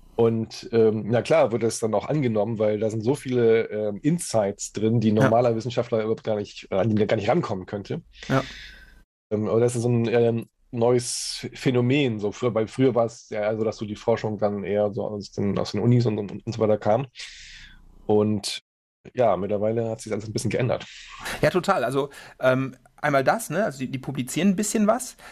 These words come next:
Speaker 2: was ich auch total interessant finde. Also die Forscher haben keinen Einfluss mehr drauf, aber auch zum Teil die Standardisierung.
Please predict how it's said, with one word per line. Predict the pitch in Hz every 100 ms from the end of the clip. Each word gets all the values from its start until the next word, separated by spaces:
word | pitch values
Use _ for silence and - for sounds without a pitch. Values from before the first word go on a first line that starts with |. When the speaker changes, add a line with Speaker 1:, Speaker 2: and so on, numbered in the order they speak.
| -
Speaker 2:
was | 143 139
ich | -
auch | 151 -
total | 190 175 185
interessant | 190 175 170 175
finde. | 190 196 196
Also | 143 143
die | 123 123
Forscher | - 120 208 120
haben | 131
keinen | 120 123
Einfluss | 104 123 123 -
mehr | 123
drauf, | - 139 196 - - - -
aber | 135
auch | 135 135
zum | 147
Teil | 135 135
die |
Standardisierung. | 131 135 123 120 147 127 110